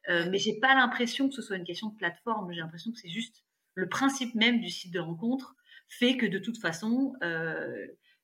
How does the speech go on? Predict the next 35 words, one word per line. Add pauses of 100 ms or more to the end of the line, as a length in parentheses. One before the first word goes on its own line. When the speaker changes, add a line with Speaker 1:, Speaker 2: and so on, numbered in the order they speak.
(220)
Speaker 1:
t'as
des,
t'as
tout
type
de
personnes,
des
gens
plus
ou
moins
sérieuses.
En
plus,
même
site
de
rencontre
chré-,
chrétien,
on
va
pas
se
mentir,
t'as
quand
même
des
gens
plus
ou
moins
chrétiens.